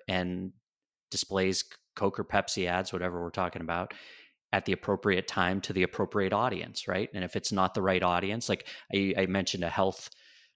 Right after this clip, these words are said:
uh, like a, a gym earlier, like, you might not wanna be advertising, uh,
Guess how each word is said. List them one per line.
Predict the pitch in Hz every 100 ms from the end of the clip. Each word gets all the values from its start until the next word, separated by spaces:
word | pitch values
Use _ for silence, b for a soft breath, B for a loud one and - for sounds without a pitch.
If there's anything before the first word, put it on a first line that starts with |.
| _
uh, | 92 87 87 92
like | 87
a, | 87 85 - - 269
a | 104
gym | 90 98 98 95
earlier, | 98 98 98 90 87 98
like, | 92 -
you | 98
might | 101 107
not | 101 101
wanna | 101 98
be | 98 98
advertising, | 95 92 92 - 98 87 95 90 90 - B B B _ -
uh, | 92 85